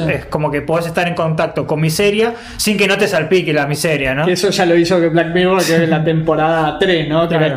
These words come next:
Speaker 2: este simulador de, de películas de, de terror que se va volviendo cada vez más, más realista.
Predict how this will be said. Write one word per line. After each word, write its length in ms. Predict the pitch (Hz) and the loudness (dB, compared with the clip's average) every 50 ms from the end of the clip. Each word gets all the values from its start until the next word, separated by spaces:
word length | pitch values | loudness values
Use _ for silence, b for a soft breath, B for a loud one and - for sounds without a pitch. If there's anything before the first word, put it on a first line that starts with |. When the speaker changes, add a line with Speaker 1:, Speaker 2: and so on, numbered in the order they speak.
| - 165 | 0 -2
Speaker 2:
este 40 | - | -2
simulador 760 | - - 175 160 156 160 160 160 156 147 147 160 165 175 180 | 0 -2 0 0 2 2 2 2 2 2 2 2 2 2 2
de, 340 | 170 165 156 147 143 143 135 | 2 2 2 2 0 0 0
de 120 | 139 139 | 0 -2
películas 540 | 139 143 143 151 156 156 175 165 156 139 127 | 0 0 0 0 0 0 2 2 0 0 0
de, 300 | 135 135 135 131 127 127 | -2 -2 0 0 -2 -2
de 160 | 123 139 135 | -2 -2 -2
terror 340 | 135 139 131 135 156 170 170 | 0 -2 0 0 0 0 0
que 100 | 180 165 | 0 -2
se 140 | 165 - 139 | -2 0 0
va 60 | 139 | 0
volviendo 380 | 139 143 143 147 147 147 143 139 | 0 0 0 -2 -2 -4 -4 -2
cada 180 | 143 135 139 | -2 -2 -2
vez 140 | 143 143 139 | -2 -2 -2
más, 300 | 139 135 143 139 127 - | -2 -2 -2 -4 -4 -4
más 160 | 156 156 156 | -4 -4 -2
realista. 640 | 151 151 165 202 214 - - - 139 - B B B | -2 -2 0 0 -2 -2 -2 -4 -4 -6 B B B